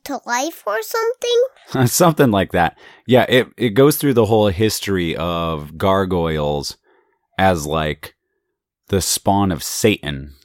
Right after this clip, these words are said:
Speaker 2: It goes all, it
Speaker 1: Yeah.
Speaker 2: actually goes all the way back in, in this opening narration. Mind you, this movie's seventy-four minutes long,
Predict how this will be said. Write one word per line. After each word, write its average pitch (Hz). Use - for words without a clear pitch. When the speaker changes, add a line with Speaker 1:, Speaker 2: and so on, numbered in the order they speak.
Speaker 2:
It 110
goes 147
all, 143
it 113
Speaker 1:
Yeah. 151
Speaker 2:
actually 160
goes 127
all 120
the 127
way 120
back 104
in, 104
in 120
this 131
opening 156
narration. 104
Mind 127
you, 170
this 131
movie's 113
seventy-four 107
minutes 104
long, 92